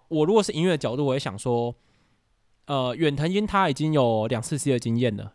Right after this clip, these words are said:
然后他也获得了很稳定、足够人气了。那到底还要不要再给他个 C？我觉得可能也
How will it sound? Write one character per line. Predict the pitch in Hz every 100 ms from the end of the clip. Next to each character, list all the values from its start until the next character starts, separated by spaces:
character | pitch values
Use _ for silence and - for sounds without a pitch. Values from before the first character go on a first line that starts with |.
| -
然 | 110
后 | 113 139 123 113 107 - _ _ _ _
他 | - 160
也 |
获 | 139 170
得 | 131 120 117
了 |
很 | 113 127
稳 | 143 117
定、 | 135
足 | 120 113
够 | 123 113
人 | 101
气 | - 113 98
了。 | 104 131
那 | 127 117 107 107 _ _ _ _ _
到 | - 180 139
底 | 120 107
还 | 127
要 | 139
不 |
要 | 135
再 | 147
给 | 113
他 | 123
个 | 113
C？ | - 117
我 | 117 98
觉 | 101
得 | 101 98 98 98
可 | - 120
能 | 110 113
也 | 107 101